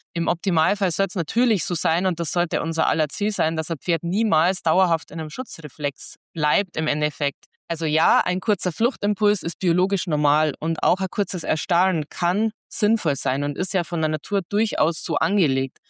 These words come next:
Aber ein gesundes Nervensystem kommt im Endeffekt wieder da raus. Das Pferd reguliert sich, es kann sich wieder fühlen, wieder wahrnehmen und dann auch wieder lernen. Ein psychisch stabiles Pferd bleibt im Grunde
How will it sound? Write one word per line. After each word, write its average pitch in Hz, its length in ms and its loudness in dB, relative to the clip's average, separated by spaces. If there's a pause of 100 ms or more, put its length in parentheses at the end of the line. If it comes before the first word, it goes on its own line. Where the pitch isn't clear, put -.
(380)
Aber 220 540 4
ein 180 140 0
gesundes 233 460 0
Nervensystem 185 1040 -2
kommt 185 300 0 (220)
im 175 120 -6
Endeffekt 175 440 -4
wieder 170 180 -2
da 147 120 2
raus. 143 440 0 (360)
Das 160 120 -10
Pferd 156 300 -2
reguliert 170 440 0
sich, 226 480 -2
es - 160 -6
kann 160 360 -2
sich - 260 -10
wieder 165 200 -2
fühlen, 254 440 0
wieder 160 220 0
wahrnehmen 190 680 2 (200)
und 202 240 0
dann 165 200 0
auch 160 240 0
wieder 160 220 0
lernen. 147 500 -2 (720)
Ein 165 80 -12
psychisch 208 320 -2
stabiles 269 520 -2 (100)
Pferd 214 360 0
bleibt - 320 -4 (340)
im 165 120 -6
Grunde 202 320 2